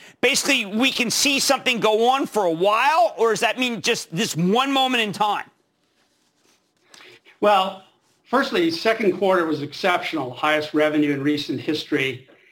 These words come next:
Speaker 2: and we, uh, improved both operating cash flow and operating margins, so we're on the journey. But what we said back in March is that we saw it as a surge, meaning that we didn't see it as a temporary spike.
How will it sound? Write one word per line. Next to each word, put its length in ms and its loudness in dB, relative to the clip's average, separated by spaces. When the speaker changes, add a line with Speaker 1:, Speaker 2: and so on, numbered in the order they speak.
Speaker 2:
and 520 -2
we, 340 2
uh, 160 -4
improved 380 -2
both 380 -4
operating 640 -2
cash 360 0
flow 280 0
and 80 0
operating 640 -2
margins, 480 -2
so 520 0
we're 140 2
on 180 2
the 60 -4
journey. 460 2
But 280 2
what 160 6
we 100 8
said 480 2
back 280 4
in 120 8
March 440 4
is 140 -2
that 200 2
we 140 4
saw 380 2
it 120 -6
as 160 0
a 60 0
surge, 680 0
meaning 340 8
that 180 2
we 100 2
didn't 320 0
see 220 2
it 80 2
as 160 2
a 60 -8
temporary 500 0
spike. 640 -2